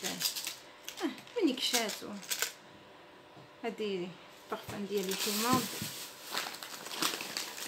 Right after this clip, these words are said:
هادي بحق انا شريتها. هادي نيطواياج ن-، الماكينه، هادي نيطواياج الماكينه مزيونه، كتبقى الريحه في الماكينه ملي كنجي نمسحها.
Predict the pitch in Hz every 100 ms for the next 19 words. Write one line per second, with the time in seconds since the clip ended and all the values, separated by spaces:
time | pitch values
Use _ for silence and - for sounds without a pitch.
0 | - - 262 330 - 262 - 240 226 233
1 | - 240 226 415 392 - - - - -
2 | - - - - 240 302 277 262 247 247
3 | 277 254 262 254 247 240 254 330 285 226
4 | 175 - - - - - - 208 262 247
5 | 220 214 202 208 208 208 233 240 240 208
6 | 240 254 247 254 247 240 220 220 208 226
7 | 226 226 202 196 220 339 381 240 220 226
8 | 220 214 - - -